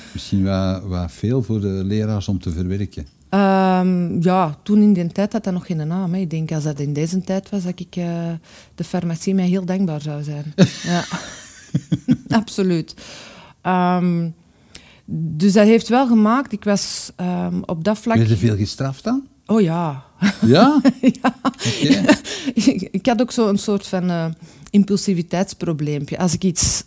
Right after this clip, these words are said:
Speaker 2: zag en
Speaker 1: Ja.
Speaker 2: ik dacht daar iets bij, dan zei ik dat ook. Dus mijn hart liet op mijn tong, hè. Ik heb
Speaker 1: Ja.
Speaker 2: dat wel geleerd om dat een beetje te milderen.
Speaker 1: <laughs>
Speaker 2: Eh, <laughs> maar ik herinner mij een onwaarschijnlijke anekdote.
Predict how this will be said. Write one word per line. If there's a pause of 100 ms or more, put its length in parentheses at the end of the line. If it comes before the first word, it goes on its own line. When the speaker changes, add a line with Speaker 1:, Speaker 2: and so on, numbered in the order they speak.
Speaker 2:
zag (420)
en
Speaker 1:
Ja.
Speaker 2:
ik
dacht
daar
iets
bij,
dan
zei
ik
dat
ook.
Dus
mijn
hart
liet
op
mijn
tong,
hè. (360)
Ik
heb
Speaker 1:
Ja.
Speaker 2:
dat
wel
geleerd
om
dat
een
beetje
te
milderen. (120)
Speaker 1:
<laughs> (240)
Speaker 2:
Eh,
<laughs>
maar
ik
herinner
mij
een (280)
onwaarschijnlijke
anekdote.